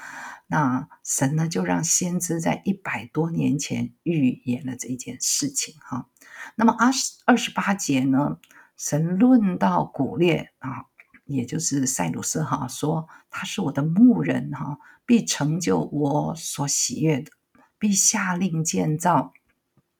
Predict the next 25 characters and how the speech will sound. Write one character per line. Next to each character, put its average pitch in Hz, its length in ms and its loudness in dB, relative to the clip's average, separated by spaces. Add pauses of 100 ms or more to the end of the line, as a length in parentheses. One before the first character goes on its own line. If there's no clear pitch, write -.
(220)
耶 170 120 0
路 170 140 4
撒 156 260 0
冷， 151 220 2 (340)
发 175 320 0
命 170 380 4
立 180 180 2
稳 127 320 -2 (100)
圣 147 460 -2
殿 151 220 -2
的 143 180 -8
根 165 380 -4
基 156 320 -2
哈。 - 260 -4 (720)
说 247 440 6
古 160 260 6
列 220 200 6
是 - 300 0
神 147 380 2
的 170 100 -2
牧 214 340 8
人 151 260 0
哈， 147 140 2
因 180 160 0
为， 180 260 2